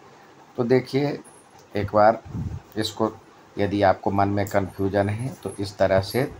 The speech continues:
तुरंत बना लें और देखिए ये plus है, अ, ये, ये plus, ये minus,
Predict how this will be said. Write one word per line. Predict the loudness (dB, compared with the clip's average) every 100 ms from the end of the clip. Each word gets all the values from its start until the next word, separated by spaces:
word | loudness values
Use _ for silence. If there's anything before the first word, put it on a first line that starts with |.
| -10 -2
तुरंत | 0 0 -2 0
बना | 2 4 4
लें | 2 -2 -10 -20 -20 -12 2
और | 2 2
देखिए | -4 -2 -2
ये | 0 -2
plus | -2 2 2 2 -2
है, | -2 -2
अ, | 2 4 4 0 -10 -6
ये, | -2 -2 -6 -10 -8 -6
ये | -2 -2
plus, | 0 4 4 2 -4 -6
ये | -4 -4
minus, | 0 0 2 2 2 -4